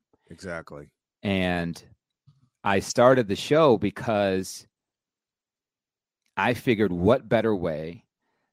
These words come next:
Speaker 2: than a six-foot-five, two hundred thirty-five pound black man talking about his feelings for other men to say, "He's doing it. Maybe I can do it."
Speaker 1: <sighs> Boy, I understand that.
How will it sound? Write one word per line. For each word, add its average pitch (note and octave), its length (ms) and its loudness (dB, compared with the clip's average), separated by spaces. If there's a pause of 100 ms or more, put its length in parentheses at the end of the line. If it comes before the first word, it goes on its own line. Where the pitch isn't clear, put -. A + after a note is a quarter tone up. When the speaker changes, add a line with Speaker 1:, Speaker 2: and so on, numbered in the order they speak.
(160)
Speaker 2:
than E2 140 -10
a D#2 40 -12
six-foot-five, F2 1120 -8
two B2+ 200 -4
hundred G2+ 320 -4
thirty-five F#2 480 -6
pound E2+ 320 -10
black F2 320 -8
man D#2+ 320 -10
talking F2+ 460 -6
about E2 300 -8
his F2+ 200 -12
feelings D#2+ 540 -10
for F2 300 -6
other F2+ 200 -2
men E2 280 -8
to F2 100 -12
say, D#2+ 420 -8 (1700)
"He's F#2 260 -4
doing E2+ 300 -4
it. E2 160 -12 (760)
Maybe F2+ 360 -2
I D#2+ 100 -6
can F2 160 -14
do D2 200 -12
it." - 60 -20 (1500)
Speaker 1:
<sighs> - 240 -16 (720)
Boy, D#3+ 280 -6
I D#2 140 -16
understand C#2 560 -20
that. C#2+ 200 -20